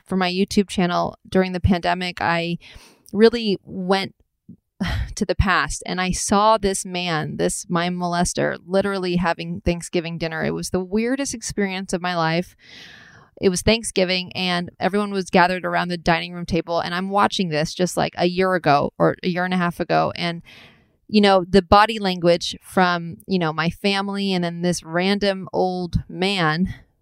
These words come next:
standing there literally, like, over me, um, following me. I went to go play the piano. He was there. And it was just, like, all I know is that I'm here today and this is what happened. And I'm just here to tell my story. I'm not a professional by any means, but I do have experience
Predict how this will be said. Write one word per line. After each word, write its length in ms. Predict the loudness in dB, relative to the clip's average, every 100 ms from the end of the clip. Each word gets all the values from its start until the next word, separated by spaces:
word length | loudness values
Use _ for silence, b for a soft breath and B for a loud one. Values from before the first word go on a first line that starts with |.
| _ -10
standing 480 | -2 -2 -2 -4
there 280 | -2 -2 -2 -4
literally, 920 | -8 2 4 4 6 6 4 2 0
like, 360 | 0 -2 -4 _ 2
over 380 | 6 6 6 0
me, 340 | 0 -2 -4 B B B B 0
um, 380 | 4 4 2 0
following 760 | 4 6 6 4 4 2 -2
me. 240 | -6 -6 -6 -10 -18 -18 -6
I 80 | -2
went 160 | -2
to 40 | 0
go 100 | 4
play 160 | 4
the 80 | 4
piano. 300 | 4 4 2
He 160 | -2 -6
was 160 | -8
there. 220 | -6 -6 -4
And 120 | -4
it 80 | -2
was 140 | 2
just, 240 | 2 0
like, 200 | 0 -2 -4 _ 0
all 200 | 2 4
I 120 | 2
know 180 | 2 2
is 80 |
that 120 | 2 0
I'm 180 | -4 -4
here 220 | -2 0
today 420 | 2 2 2 -2 B B B B
and 160 | 0 2
this 120 | 2
is 140 | 0
what 140 | 0 0
happened. 340 | -2 -4 -8
And 140 | -6
I'm 200 | -4 0
just 200 | 2 2
here 140 | 0 -4
to 100 | -4
tell 180 | -4 -4
my 140 | -4
story. 420 | -2 0 0 -2
I'm 220 | -4 -4
not 180 | 0 2
a 60 | 2
professional 640 | 2 2 2 2 -2 -4
by 140 | -2 -2
any 260 | -2 -4
means, 420 | -2 0 0 -2
but 240 | 0 -2 0
I 140 | -2
do 220 | -2 -2
have 200 | 0 -2
experience 800 | -4 -8 -4 -4 -4 -8 -6 -8